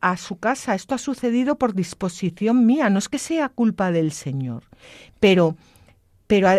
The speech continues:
ha, ha sucedido por disposición del Señor, pues el Señor, al Señor le sirve la historia para, para sacar un bien, un bien mayor". Mm,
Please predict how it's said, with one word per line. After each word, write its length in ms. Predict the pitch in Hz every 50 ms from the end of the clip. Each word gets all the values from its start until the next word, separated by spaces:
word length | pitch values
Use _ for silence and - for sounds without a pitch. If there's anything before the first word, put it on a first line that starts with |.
| - -
ha, 200 | 185 185 175 165
ha 180 | - - 190
sucedido 560 | - - 254 233 - 262 247 269 277 262 196
por 180 | - 185 165 151
disposición 800 | - 165 156 - - - 170 170 - 170 - - 202 208 226 240
del 160 | 277 277 247
Señor, 420 | - - 175 165 175 208 269 320
pues 200 | - 262 - -
el 120 | 185 170 175
Señor, 480 | - 175 170 170 175 196 226 247 240 -
al 160 | 196 185 175
Señor 280 | - 175 180 190 220 220
le 140 | 277 277 254
sirve 380 | - - 262 214 214 208 202
la 120 | 190 165 156
historia 720 | 165 151 - - - - 208 202 190 196 185 175 165 165 - - - - - _ _ -
para, 480 | 214 196 185 175 160 156 151 - - _ -
para 320 | 175 165 156 151 156 147
sacar 480 | 143 - - 165 165 - 165 160 160 151 - - _ _ _
un 280 | - 214 196 190 190 180
bien, 360 | 185 180 170 160 160 160 - _ _ _ _ _
un 180 | - 196 190 185
bien 200 | 175 175 175 165
mayor". 460 | 160 151 151 165 156 156 143 135 131 _ - - _ - - _ _ _ _ _ _ _ -
Mm, 380 | 240 233 233 226 220 220 220